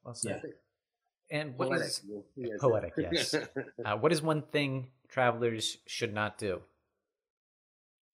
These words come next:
Speaker 3: Oh, uh, I d-,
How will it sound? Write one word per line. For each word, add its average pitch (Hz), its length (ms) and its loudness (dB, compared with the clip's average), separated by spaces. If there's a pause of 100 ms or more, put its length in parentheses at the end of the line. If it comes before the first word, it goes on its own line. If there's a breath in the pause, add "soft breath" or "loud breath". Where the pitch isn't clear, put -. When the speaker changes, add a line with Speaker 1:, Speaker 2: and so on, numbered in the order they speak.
Speaker 3:
Oh, 131 440 0 (400)
uh, 127 1080 0 (580)
I 160 380 4 (200)
d-, 165 120 0